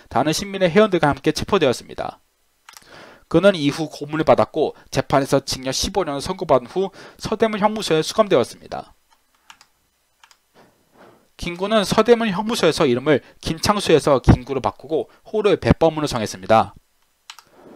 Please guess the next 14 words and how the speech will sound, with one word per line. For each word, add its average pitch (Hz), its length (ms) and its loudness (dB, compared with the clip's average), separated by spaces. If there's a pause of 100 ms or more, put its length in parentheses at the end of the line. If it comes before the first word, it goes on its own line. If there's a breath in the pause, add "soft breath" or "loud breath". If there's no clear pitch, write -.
(220 loud breath)
천구백십사 233 540 2
년에 170 420 8
인천 202 300 2
형무소로 226 460 -4
이감된 127 380 2
뒤 147 200 4 (180 soft breath)
천구백십오 214 520 0
년에 151 180 0
가석방되었지만 143 1000 0 (260 soft breath)
교훈을 156 400 -6
복귀하지 143 380 0
못하고 117 500 -4 (200 soft breath)
황해도로 220 420 4
돌아갔습니다. 104 760 0